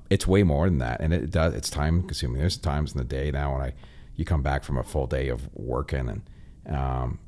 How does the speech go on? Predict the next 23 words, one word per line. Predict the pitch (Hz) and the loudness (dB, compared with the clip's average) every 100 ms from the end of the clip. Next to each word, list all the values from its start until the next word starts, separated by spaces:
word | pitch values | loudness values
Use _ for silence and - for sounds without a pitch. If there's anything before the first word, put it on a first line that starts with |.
| - | -10
and | 71 | -4
then | 71 | -2
you | 71 | 0
gotta | 67 62 | -2 -2
think | 80 76 | -2 -2
about, | 62 62 64 - - - | -2 -2 -2 -6 -18 -8
I | - | -2
didn't | 90 | 2
even | 82 71 | 2 0
know | 65 | -2
last | 67 69 - | -4 -6 -4
night | 65 76 | -2 -2
I | 64 | -4
was, | - - - | -8 -10 -4
we | 82 | -2
were | 69 | 0
playing | 71 64 | 0 0
Red | 69 76 | -2 -2
Deer, | 69 58 | -2 -2
and | 65 | -2
I'm | |
thinking, | 71 - - - - - | -4 -6 -8 -14 -20 -6
"Oh, | 95 | -2